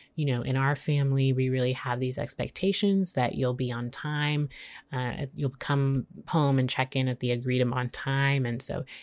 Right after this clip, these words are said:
if that's not to happen, this is, this is gonna be the consequence. Well, we're not gonna be able to trust you to go out with your friends next time or,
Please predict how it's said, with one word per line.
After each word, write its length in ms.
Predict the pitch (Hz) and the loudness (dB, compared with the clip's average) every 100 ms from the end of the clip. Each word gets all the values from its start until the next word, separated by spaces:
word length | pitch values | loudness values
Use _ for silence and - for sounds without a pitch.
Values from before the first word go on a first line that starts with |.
| - | -8
if 180 | 143 135 | -6 2
that's 300 | 135 123 - | 4 4 2
not 280 | 139 123 - | -2 -4 -6
to 100 | 151 | -6
happen, 420 | 135 170 175 151 | 0 0 2 2
this 180 | 135 131 | 2 0
is, 140 | 123 | -2
this 180 | - 131 | -2 -2
is 140 | 131 - | -2 -2
gonna 180 | 127 | 0
be 140 | 123 123 | 0 0
the 100 | 120 | -2
consequence. 640 | - 120 117 - 123 117 | -4 -6 -6 -6 -8 -6
Well, 140 | 120 - | -6 -4
we're 220 | 131 131 | 0 2
not 180 | 135 131 | 4 4
gonna 120 | 139 | 2
be 100 | 123 | 2
able 100 | 123 | 2
to 60 | 117 | 0
trust 460 | - - 127 - | -4 -4 -4 -4
you 80 | 131 | -4
to 60 | 120 | 0
go 200 | 127 120 | 2 2
out 260 | 127 123 | 4 2
with 160 | 135 131 | 0 -4
your 120 | 123 | -4
friends 440 | - 123 123 123 | -2 -2 0 0
next 300 | 127 117 - | 0 -2 -4
time 560 | - - 123 123 120 - | -10 -6 -4 -2 -4 -4
or, 200 | 120 127 | -6 -8